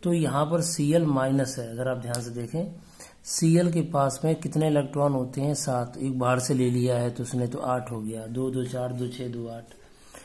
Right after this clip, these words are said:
इसने क्या किया? एक इलेक्ट्रॉन, देखो यहाँ पर आठ होंगे, सात थे, एक सोडियम से ले लिया। अब सीएल के पास कितने बचेंगे? सात बचेंगे, एक इलेक्ट्रॉन त्याग दिया।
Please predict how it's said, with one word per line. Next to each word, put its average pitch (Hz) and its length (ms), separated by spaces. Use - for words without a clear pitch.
इसने 170 320
क्या 170 180
किया? 147 280
एक 180 260
इलेक्ट्रॉन, 131 640
देखो 131 140
यहाँ 123 260
पर 143 340
आठ 120 260
होंगे, 156 320
सात 139 400
थे, 180 100
एक 147 120
सोडियम 131 280
से 131 120
ले 143 80
लिया। 160 220
अब 180 140
सीएल 165 380
के 165 100
पास 156 280
कितने 151 300
बचेंगे? 151 500
सात 139 340
बचेंगे, 139 440
एक 147 180
इलेक्ट्रॉन 135 460
त्याग 123 280
दिया। 123 360